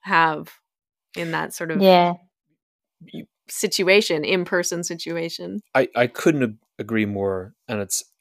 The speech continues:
Speaker 3: absolutely the way that I would wanna teach, but I'm thinking about the student who is saying, "You, you want me to endure an emotionally,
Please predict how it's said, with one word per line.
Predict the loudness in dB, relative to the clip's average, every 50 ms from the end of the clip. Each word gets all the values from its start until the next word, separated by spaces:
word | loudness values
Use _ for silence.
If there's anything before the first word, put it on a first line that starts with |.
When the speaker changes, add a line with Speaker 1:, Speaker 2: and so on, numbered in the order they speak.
| _ _ _ _ -2
Speaker 3:
absolutely | -2 -2 -2 -2 -6 -6 -6 -6 -6 -6 -6 -6
the | -4 -4
way | -2 -2 -2 -2
that | -2 -4 -2 -2
I | -2
would | -2 -4 -6 -12 -16 _ _ _ _ -6
wanna | -4 -2 -2 -2 -2
teach, | -4 -2 2 4 4 4 4 0 -2 -4
but | -4 -4
I'm | -4 -2
thinking | -2 -4 -6 -4 -4 -4
about | 0 2 2 2 2 0 -4 -8
the | -6 -4
student | -4 -2 0 0 0 0 0 -2 -4 -6 -6
who | -6 -4 -2
is | -2 -2 -2
saying, | 0 0 2 2 0 -2 -4 -8 -14 -20 -20 -20 -20 -20 -20 -20 _ _ _ _ _ _ _
"You, | -8 -4 -2 -2 -2 -2 -4 -10 -16 _ _ -10
you | -6 -4 2
want | 4 4 4 4 2
me | -2 -2
to | -2 -4 -2 0
endure | 0 0 0 -2 -4 -4 -2 2 4 6 6 6
an | 4 2
emotionally, | 0 0 2 2 2 0 -2 -4 -4 -2 -2 -2 -2 -2 -6